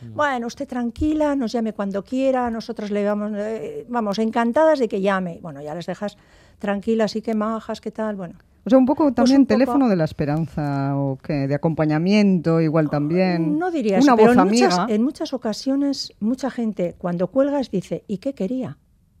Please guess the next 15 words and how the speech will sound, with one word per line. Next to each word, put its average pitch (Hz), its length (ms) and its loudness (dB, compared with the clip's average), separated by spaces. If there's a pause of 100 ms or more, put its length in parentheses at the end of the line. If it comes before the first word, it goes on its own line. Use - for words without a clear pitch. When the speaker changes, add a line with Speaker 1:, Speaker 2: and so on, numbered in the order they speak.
(600)
Speaker 2:
Lo 202 160 0
hecho 220 240 -6
que, - 160 -6
lo 202 140 -2
único 262 260 -4
que 254 80 -6
ha - 20 -4
hecho 254 140 -8
es - 80 -8
estar 214 240 -6
un 214 80 -4
rato 214 180 -6
hablando. 185 400 -4
Speaker 3:
Hablando. 170 420 -2
Speaker 1:
Mm. - 40 -8